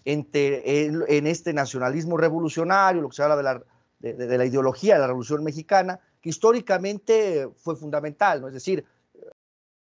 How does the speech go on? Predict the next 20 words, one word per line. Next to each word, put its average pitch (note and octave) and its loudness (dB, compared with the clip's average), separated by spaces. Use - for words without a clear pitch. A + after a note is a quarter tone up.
sus B2 -12
bases C#3+ 0
filosóficas, D3 -4
bueno, C3+ -4
serán C3+ -4
discutibles, D3 -6
etcétera, C3+ -4
con C3+ -4
las B2+ 0
limitaciones C3 -2
históricas, C3 -2
conceptuales C3 -4
que E3+ -4
haya, C#3+ -2
pero D3 6
en D3+ 2
términos A3+ 4
de E3 4
política E3+ 0
real, E3+ 2